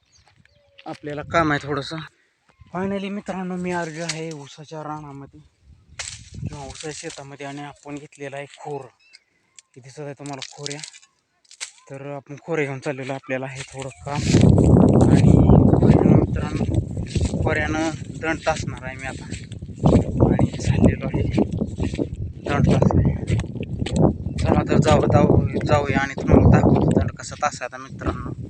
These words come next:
चला, उन्हाळ्याच्या दिवसात मित्रांनो काम कसं करावं लागतंय, भर उन्हात तर काम करता येत नाही. भर उन्हात काम करायला गेल्यानंतर प्रॉब्लेम येऊ शकतो, आजारी पडू शकतो, चक्कर येऊ शकते.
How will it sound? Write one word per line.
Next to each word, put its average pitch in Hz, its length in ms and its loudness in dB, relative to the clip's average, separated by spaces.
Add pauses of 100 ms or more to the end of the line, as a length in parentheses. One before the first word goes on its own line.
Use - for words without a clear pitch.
(720)
चला, - 440 0 (1800)
उन्हाळ्याच्या 202 380 6
दिवसात - 180 6
मित्रांनो 185 580 4
काम 180 240 4
कसं 180 260 -2
करावं 165 240 2
लागतंय, 156 360 2 (1080)
भर 165 140 -2
उन्हात 170 240 2 (100)
तर 170 80 0
काम 170 220 -4
करता 165 300 -4
येत 127 160 -6
नाही. 131 140 -8
भर 147 220 -8
उन्हात 156 220 0 (100)
काम 151 140 -4
करायला 147 280 -2
गेल्यानंतर 139 440 -8
प्रॉब्लेम 135 440 -4
येऊ 127 100 -20
शकतो, 135 400 -16
आजारी 135 360 -6
पडू 135 140 -16
शकतो, - 360 -18
चक्कर 127 180 -20
येऊ 123 80 -20
शकते. 127 280 -20